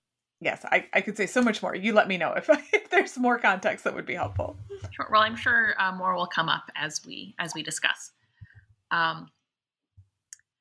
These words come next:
Speaker 2: so just to get kind of to what I saw as one of the core, um, messages in your book, um, how did audiences react to these pregnant women on stage,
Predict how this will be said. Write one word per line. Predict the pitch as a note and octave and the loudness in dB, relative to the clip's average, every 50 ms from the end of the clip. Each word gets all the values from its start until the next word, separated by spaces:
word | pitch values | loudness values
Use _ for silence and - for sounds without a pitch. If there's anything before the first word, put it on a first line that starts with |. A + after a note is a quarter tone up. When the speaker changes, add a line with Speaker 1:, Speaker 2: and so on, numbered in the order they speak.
| _ _ _ - | _ _ _ -6
Speaker 2:
so | - - A#3+ | 0 0 2
just | A3+ B3 D4+ D4 - | 4 4 4 4 2
to | - C4 | 0 0
get | B3 A#3 - - | 0 0 0 0
kind | - B3 A#3 A3 | 0 0 2 2
of | A3 G#3 G3+ - | 0 -2 -4 -4
to | - B3 G3 E3+ E3 | -2 2 2 2 2
what | F#3 G3+ G3 | 2 2 4
I | F#3+ F#3+ | 4 4
saw | F#3+ - - F#3+ F3+ E3+ E3+ | 2 0 -2 0 2 2 2
as | E3+ E3 | 0 -2
one | E3+ E3+ | -6 -8
of | E3+ E3 | -8 -8
the | E3 | -10
core, | - - - F#3 F3+ F3 E3 E3 E3 E3 - - _ _ _ - | -12 -14 -12 -8 -2 0 2 2 2 0 -2 -8 _ _ _ -2
um, | D#3+ C#3+ - D3 - - - - - _ _ _ _ _ _ _ _ _ _ _ - - _ _ _ _ _ _ _ _ _ _ _ - | -2 0 0 -2 -4 -10 -16 -20 -20 _ _ _ _ _ _ _ _ _ _ _ -18 -18 _ _ _ _ _ _ _ _ _ _ _ 0
messages | G3 G3+ - - G#3 F#3 F3 F3+ E3 D#3+ | 0 0 0 0 -4 -4 -4 -4 -4 -4
in | - F3 | -4 -4
your | E3 D#3+ D#3+ | -4 -4 -2
book, | D#3+ G#3 G3+ F3+ - - - - - - | 2 4 4 4 4 2 -4 -6 -2 0
um, | F#3+ F3+ F3 F3 F3+ | 2 2 2 0 0
how | - - A#3 A#3+ | 2 2 2 4
did | B3+ B3 - - | 2 0 0 2
audiences | - F#3+ G#3 G#3 G#3 G3 F#3 - - F#3+ F3+ E3+ D#3+ - - - | 2 2 2 0 -4 -8 -10 -10 -12 -12 -10 -8 -8 -8 -8 -8
react | - E3+ F3+ F3+ F3 D#3+ F3 F3+ - - - - - | -8 -8 -2 2 2 2 2 2 -2 -6 -10 -8 -8
to | F3+ | -8
these | D#3+ D#3+ D#3+ D#3+ D#3+ | -8 -6 -8 -8 -4
pregnant | - - E3+ E3+ F3 D3+ - | -2 -2 -2 -2 -4 -8 -8
women | D#3+ E3 E3 D#3+ D#3 | -8 -6 -4 -2 0
on | - D3+ D#3 D#3 | 0 0 -2 -2
stage, | D3+ - - E3 D#3 D3+ - - - - - | -4 -2 0 0 0 0 -2 -4 -6 -8 -8